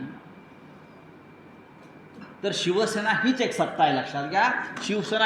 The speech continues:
हीच एक पक्ष. आणि म्हणून आम्ही सगळ्यांनी ठरवलं, नेत्यांनी ठरवलेलं आहे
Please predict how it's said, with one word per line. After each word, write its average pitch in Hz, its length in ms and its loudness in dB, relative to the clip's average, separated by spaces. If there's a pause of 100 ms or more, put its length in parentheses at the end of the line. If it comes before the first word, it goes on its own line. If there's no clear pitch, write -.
(120)
हीच 247 180 2
एक 156 180 2
पक्ष. - 400 0 (2750)
आणि 165 100 -4
म्हणून 220 360 4
आम्ही 196 220 4
सगळ्यांनी 233 460 2
ठरवलं, 151 480 0
नेत्यांनी 185 420 -2
ठरवलेलं 120 500 -6
आहे 90 160 -16